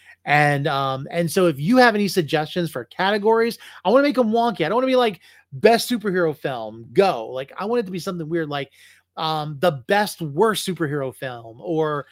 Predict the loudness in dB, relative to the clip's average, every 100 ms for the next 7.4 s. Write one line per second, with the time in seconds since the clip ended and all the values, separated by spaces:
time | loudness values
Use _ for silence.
0 | _ _ -8 -4 -2 -2 -4 -6 _ _
1 | _ 4 4 2 -4 -2 -2 -2 -2 -6
2 | -12 -18 _ -16 -6 -2 -2 -2 -4 -2
3 | -2 -2 -4 -4 -4 -2 2 2 -2 -8
4 | -8 -4 -2 -2 -4 -8 _ _ -8 -4
5 | -2 -2 -4 -4 -2 -2 -4 -6 -4 -2
6 | -2 -2 -2 0 0 0 -2 -2 -4 -2
7 | -2 -2 -4